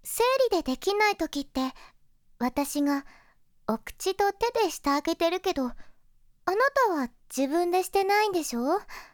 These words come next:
もちろん、私がしてるところも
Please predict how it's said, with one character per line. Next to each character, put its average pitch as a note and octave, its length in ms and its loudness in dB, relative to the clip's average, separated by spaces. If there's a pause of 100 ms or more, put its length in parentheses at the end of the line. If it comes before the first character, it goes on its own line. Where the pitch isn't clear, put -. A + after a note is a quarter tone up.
(1000)
も A3+ 160 -2
ち - 180 -4
ろ A#4 200 2
ん、 - 40 -10 (640)
私 E4 420 -2
が F4+ 160 2
し - 60 -10
て F#4 140 0
る G4 120 0
と G4 120 0
こ G4+ 120 2
ろ G#4+ 140 2
も D4 260 0